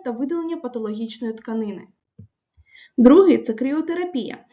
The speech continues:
що дозволяє консервативно застосовувати низькі температури для відновлення функцій окремих органів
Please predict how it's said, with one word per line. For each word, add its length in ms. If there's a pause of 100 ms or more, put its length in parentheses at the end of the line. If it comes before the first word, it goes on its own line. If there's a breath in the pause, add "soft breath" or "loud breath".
(160 loud breath)
що 160
дозволяє 440
консервативно 720
застосовувати 640
низькі 300
температури 640
для 160
відновлення 520
функцій 500
окремих 540
органів 420